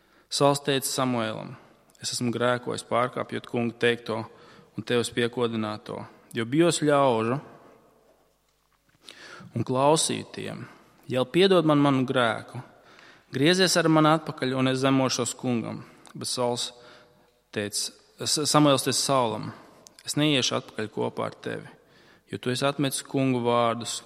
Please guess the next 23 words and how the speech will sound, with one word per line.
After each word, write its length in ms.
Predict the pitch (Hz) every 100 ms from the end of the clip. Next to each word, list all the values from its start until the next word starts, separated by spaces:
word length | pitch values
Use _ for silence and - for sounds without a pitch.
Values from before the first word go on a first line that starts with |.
| -
un 80 | 113
kungs 340 | - 123 123
ir 80 | 120
atmetis 400 | 117 131 117 -
tevi. 380 | - 117 110 127 - _ - - _
Tu 100 | -
vairs 160 | 107 -
nebūsi 420 | 113 127 120 123
Izraēla 320 | 113 117 110
ķēniņš." 600 | - 113 110 113 117 - - - _ _ _ _ _ _ _ _ - _ _ _ _ - - - - - - - -
Kad 120 | 123
Samuēls 400 | 160 165 170 160
pagriezās, 500 | 175 170 151 139 127
lai 140 | 135
ietu, 260 | 135 147 156
Sauls 460 | - - 135 131 -
sagrāba 480 | 143 147 139 131
viņa 160 | 123 120
tērpa 280 | 135 127 -
stūri 400 | - 135 131 127
un 120 | 123 110
atrāva 480 | 117 - 113 101 -
to. 220 | - 110